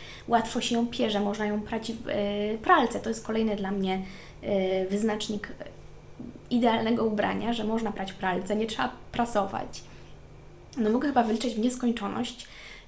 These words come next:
i do tego stopnia ją uwielbiam, że noszę ją zarówno do pracy, bo się czuję w niej wygodnie, mogłabym założyć ją na spacer, na zakupy, ale też, y, byłam w niem, w, w niej na chrzcie, na chrzcinach, na,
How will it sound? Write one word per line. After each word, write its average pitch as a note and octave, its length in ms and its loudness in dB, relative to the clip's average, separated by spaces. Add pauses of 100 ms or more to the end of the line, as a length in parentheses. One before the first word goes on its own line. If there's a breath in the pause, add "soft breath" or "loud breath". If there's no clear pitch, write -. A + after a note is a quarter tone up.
(140)
i C4+ 200 4
do A#3 140 0
tego D4 220 4
stopnia C4 340 0
ją G#3+ 80 4
uwielbiam, G#3+ 500 2
że A#3+ 100 4
noszę C#4+ 260 2
ją B3 160 2
zarówno C4+ 280 2
do A#3+ 100 4
pracy, G3 420 -4
bo G#3+ 100 -4
się G#3+ 120 -4
czuję G#3 280 0
w G3+ 80 -2
niej G3+ 160 0
wygodnie, G3 420 -2
mogłabym B3 320 2
założyć G#3+ 320 -2
ją G#3 60 -4
na G3+ 120 -2
spacer, A#3+ 460 0 (360 loud breath)
na G4 100 4
zakupy, B3 440 2 (420 loud breath)
ale F#4 220 8
też, - 400 2
y, A3+ 440 4
byłam A3 280 2
w G3+ 60 -2
niem, F#3 260 -2
w, - 160 -10 (1120)
w G#3+ 60 0
niej A3+ 240 6
na G3+ 180 0
chrzcie, - 560 -2
na A3 140 2
chrzcinach, C4 840 2 (720 loud breath)
na, B3 840 6